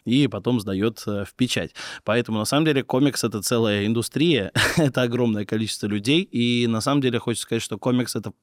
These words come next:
командная работа, потому что если кто-то будет сильно перетягивать одеяло, э, если там художник сделает плохой визуал к офигенному сценарию, или там наоборот сценарий будет слабый, а художник п-, попробует его вытянуть,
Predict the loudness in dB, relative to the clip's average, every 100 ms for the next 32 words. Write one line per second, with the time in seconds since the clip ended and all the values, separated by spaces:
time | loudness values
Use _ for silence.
0 | -8 0 2 2 0 -4 -4 -8 -14 -6
1 | -6 -4 -6 -4 -8 -10 -16 -18 -14 -2
2 | -2 2 2 2 2 0 0 0 0 0
3 | 0 -2 -4 -4 0 2 2 0 -4 -14
4 | -14 -10 -4 -2 -2 -2 -2 -2 -4 -4
5 | -6 -6 -2 0 0 0 0 0 2 0
6 | 0 -2 2 2 4 2 2 2 0 -2
7 | -6 0 2 2 0 0 0 2 2 0
8 | -2 -2 -2 -2 -4 -2 -2 0 0 0
9 | -2 -2 0 0 -2 -4 -4 -4 -4 -2
10 | 2 2 2 -2 -2 -2 -2 -4 -8 -10
11 | -6 -4 0 0 0 -2 -4 0 -2 0
12 | -2 -2